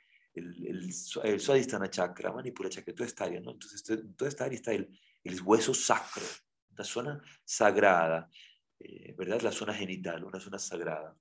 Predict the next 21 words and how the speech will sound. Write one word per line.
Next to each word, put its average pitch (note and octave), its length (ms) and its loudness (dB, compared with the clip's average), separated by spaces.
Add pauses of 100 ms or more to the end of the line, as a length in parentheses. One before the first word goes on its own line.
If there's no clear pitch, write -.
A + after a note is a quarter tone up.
(680)
en E2+ 160 -12
la E2 60 -4
zona E2+ 240 -6
del E2 80 -4
hueso F2 240 -6
sacro. - 460 -10 (480)
Y G2 580 -2
volviendo A#2+ 380 2
a - 40 6
esto, G#2+ 220 -2
sa-, - 460 6
sacro, - 520 4
esta G#2+ 200 0
palabra G2+ 340 6
sagrado, G#2 640 8
hacer D3 280 4
que E3+ 80 -2
las C#3+ 140 0
cosas - 300 -4
sean A2 120 -2
sagradas. A#2+ 500 4